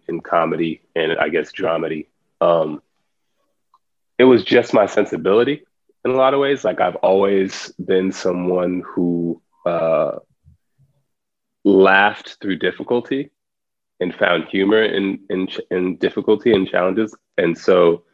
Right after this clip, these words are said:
um, I think when I started making films, uh, in college, my junior year of college, I started, you know, making black and white shorts for Versal.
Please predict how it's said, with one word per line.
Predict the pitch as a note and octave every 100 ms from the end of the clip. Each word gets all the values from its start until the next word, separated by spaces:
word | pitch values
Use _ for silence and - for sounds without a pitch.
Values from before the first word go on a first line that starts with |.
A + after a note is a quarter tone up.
| _ _ _ _
um, | F2+ F2 E2 E2 - _ _ _ _
I | F#2+
think | F2 G2 F#2+ F#2
when | F2+ F2 E2+ - -
I | F2 F2 E2+ E2+ -
started | - - F#2 F#2 F2
making | F2+ F2 E2+ F2
films, | F2+ E2+ E2+ D#2+ - _ _ _ _ -
uh, | F2 E2+ E2 E2 E2+ - _ -
in | - D#2+
college, | F#2+ F#2+ F2+ E2 D#2 - -
my | E2
junior | F2 F2+
year | E2+ E2
of |
college, | - F2 E2+ E2
I | D#2+
started, | - E2+ E2 -
you | -
know, | F2+
making | E2+ E2 D#2+
black | D#2+ F2 D#2+
and | E2+
white | D#2+
shorts | - E2+ -
for | E2+
Versal. | F2+ F2 -